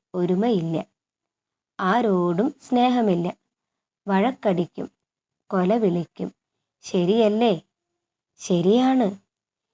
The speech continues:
ഇത് മാറണം. നമ്മൾ ഒന്നിച്ചു നിൽക്കണം. കാട് മുടിക്കാൻ വരുന്നവരെ ഒറ്റക്കെട്ടായി നേരിടണം." "അതെങ്ങനെയാ?"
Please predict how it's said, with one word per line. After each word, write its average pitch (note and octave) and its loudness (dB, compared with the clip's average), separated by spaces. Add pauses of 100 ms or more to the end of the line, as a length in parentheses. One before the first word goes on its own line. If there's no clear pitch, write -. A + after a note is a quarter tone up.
(280)
ഇത് B3 2 (200)
മാറണം. F#3 0 (800)
നമ്മൾ F3+ 0 (140)
ഒന്നിച്ചു F#3+ 0
നിൽക്കണം. G3 0 (880)
കാട് F3 -2
മുടിക്കാൻ G#3 0 (240)
വരുന്നവരെ F#3 0 (500)
ഒറ്റക്കെട്ടായി G3+ -2 (120)
നേരിടണം." F#3+ 0 (960)
"അതെങ്ങനെയാ?" B3+ 2